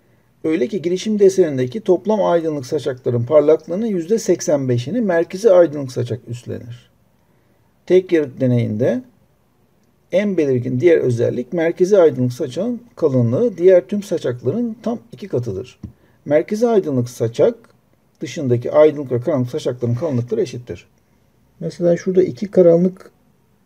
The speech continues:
saçak arasında uzaklık delta X kadarken merkezi aydınlık saçaktan dolayı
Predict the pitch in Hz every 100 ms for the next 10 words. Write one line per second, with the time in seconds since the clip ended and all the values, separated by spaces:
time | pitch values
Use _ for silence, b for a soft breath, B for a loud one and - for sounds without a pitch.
0 | _ - 151 180 175 160 156 165 156 160
1 | 156 165 - 143 147 151 151 135 - 156
2 | 156 156 151 - 139 185 226 _ - 147
3 | 156 180 185 180 170 185 180 170 170 -
4 | 180 175 151 123 139 233